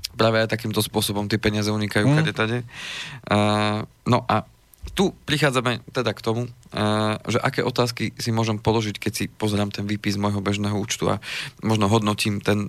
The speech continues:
Speaker 1: ten uplynulý rok, a, z pohľadu tých príjmov a výdavkov, tak v-, vždy prichádzajú otázky. OK, je priestor, kde môžem ušetriť?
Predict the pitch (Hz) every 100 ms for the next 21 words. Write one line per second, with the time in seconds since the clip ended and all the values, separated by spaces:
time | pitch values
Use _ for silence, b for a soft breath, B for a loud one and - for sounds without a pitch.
0 | - - 107 98 101 117 113 113 101 104
1 | 113 - B B B 123 113 101 101 101
2 | 104 104 - - 110 107 110 113 110 107
3 | 107 110 104 98 98 98 120 127 B B
4 | B B B - 107 - - - 117 113
5 | 123 127 117 117 113 107 101 - - 113
6 | 143 - 85 - - _ - - 117 120
7 | 117 117 113 110 110 110 110 110 - 113
8 | 101 - 147 - -